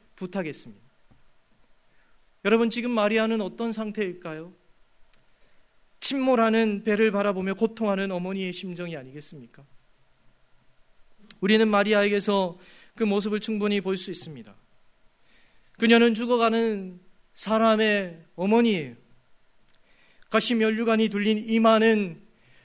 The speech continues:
그 아기가 태어났을 때 맨 먼저 입을 맞춘 이마였습니다.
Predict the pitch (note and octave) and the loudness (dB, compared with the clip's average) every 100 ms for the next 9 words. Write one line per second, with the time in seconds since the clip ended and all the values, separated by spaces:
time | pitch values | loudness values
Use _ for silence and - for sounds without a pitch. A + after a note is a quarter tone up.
0 | _ - A#3+ B3+ G#3 A#3 A#3+ A#3 A#3 B3+ | _ -2 0 4 4 4 4 4 2 2
1 | A#3+ G#3+ A3 G#3+ A3+ G#3 G3 E3+ - _ | 2 2 -2 -2 0 0 -2 -10 -20 _
2 | _ F3 A3+ A#3 A3 A3 G#3 G#3 G#3 A3+ | _ 4 4 2 -2 -2 0 -2 -2 -2
3 | A3+ A3+ G#3 F#3+ - G3 F3+ D#3+ - - | 0 0 -2 -4 -6 -6 -6 -8 -16 -12
4 | F#3+ G3 F#3 C#3 - A#2+ G#2 | -6 -4 -4 -6 -14 -16 -20